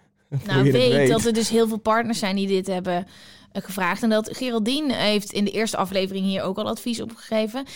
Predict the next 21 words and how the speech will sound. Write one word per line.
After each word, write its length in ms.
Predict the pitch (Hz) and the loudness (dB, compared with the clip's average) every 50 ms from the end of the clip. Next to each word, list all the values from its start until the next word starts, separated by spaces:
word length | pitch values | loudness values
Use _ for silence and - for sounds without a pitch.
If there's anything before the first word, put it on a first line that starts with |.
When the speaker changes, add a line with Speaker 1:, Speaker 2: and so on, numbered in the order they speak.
| - - - | -18 -18 -10
Speaker 2:
Die 100 | - - | -4 -2
Speaker 1:
Ja. 60 | - | 0
Speaker 2:
zei, 340 | 247 233 208 190 196 208 226 - - - _ | 2 2 2 2 2 0 -2 -4 -10 -18 _
planningseks. 1000 | - 294 302 330 320 285 220 208 190 - - 185 156 - - - - - - - _ | -2 0 2 2 2 2 2 2 0 0 -2 -4 -4 -6 -10 -12 -12 -12 -12 -4 _
Speaker 1:
Ja. 260 | 147 156 139 - - - _ _ _ _ _ _ _ _ | 2 2 2 0 -4 -12 _ _ _ _ _ _ _ _
Ja, 200 | _ 156 147 139 - | _ 0 0 2 2
ik 180 | 170 180 175 | 4 4 4
ben 140 | 180 196 190 | 4 4 4
dus 140 | 175 170 - | 2 2 2
nog 160 | - 165 - | -2 0 2
nooit 320 | 160 151 165 180 185 175 | 4 4 6 6 4 4
zo 140 | - - 147 | 4 2 2
ver 260 | 139 - 160 170 175 | 4 4 4 4 4
gekomen. 320 | 165 - - 143 123 120 131 | 2 0 0 0 2 4 2
Dus 140 | 135 131 - | 2 0 0
ik 100 | 127 - | 0 0
heb 140 | 151 147 | 0 2
dit 160 | 147 151 135 - | 2 -2 -2 -2
probleem 340 | 151 139 131 139 147 151 | -4 0 2 4 4 4
nog 120 | 151 143 - | 4 2 2
niet 300 | 139 139 165 170 165 | 4 4 4 2 2